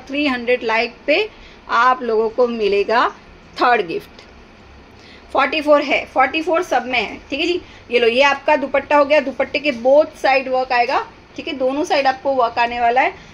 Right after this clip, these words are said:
कलर कॉम्बिनेशन देखो, यहाँ पे जो ये बीच बीच में थोड़ा सा इन्होंने जो pattern किया हुआ है ना, वो है, ठीक है जी।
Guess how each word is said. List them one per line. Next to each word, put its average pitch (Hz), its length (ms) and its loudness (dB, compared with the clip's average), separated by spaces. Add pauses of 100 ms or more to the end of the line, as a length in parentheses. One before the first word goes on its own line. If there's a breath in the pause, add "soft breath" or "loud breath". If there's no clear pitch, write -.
(140)
कलर 262 320 2
कॉम्बिनेशन 277 560 -2
देखो, 262 220 -2
यहाँ 247 280 -4
पे 269 140 -10
जो 262 280 -6
ये 226 300 -6 (120)
बीच 240 300 -10
बीच 269 200 -8
में 277 120 -6
थोड़ा 254 260 -2
सा 269 120 -4
इन्होंने 247 300 -8
जो 262 100 -6
pattern 240 400 -4
किया 254 240 0
हुआ 262 180 2
है 226 80 -2
ना, 330 120 -4 (440 loud breath)
वो - 180 -2
है, 180 160 -6
ठीक 269 180 -8
है 349 60 2
जी। 359 160 0